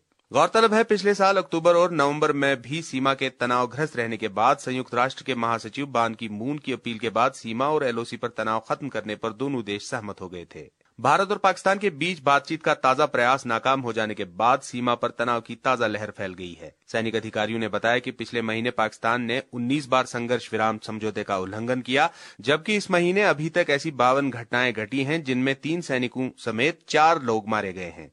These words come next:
इस वर्ष अभी तक दो सौ पैंतालीस बार पाकिस्तान ने जम्मू कश्मीर की सीमाओं पर इस समझौते का उल्लंघन किया है। रियाज मसरूर,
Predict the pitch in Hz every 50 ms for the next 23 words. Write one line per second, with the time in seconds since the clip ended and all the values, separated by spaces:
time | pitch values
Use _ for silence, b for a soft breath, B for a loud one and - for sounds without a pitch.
0 | _ - 151 147 139 151 170 175 165 151 139 135 135 156 165 160 165 160 147 131
1 | 110 98 139 143 147 - 156 147 - 131 120 120 113 127 135 147 175 165 131 123
2 | 127 123 - - 117 117 - - - 120 117 117 117 117 113 110 117 117 120 -
3 | - 117 - 117 113 101 104 107 - - 113 110 117 117 113 110 104 - 139 143
4 | 147 139 - - 120 113 107 110 110 104 104 98 - 104 113 127 131 123 113 117
5 | 107 98 98 95 90 - 95 95 90 82 - 78 - _ _ _ - 101 104 101
6 | 98 98 107 139 151 - 139 139 131 131 131 -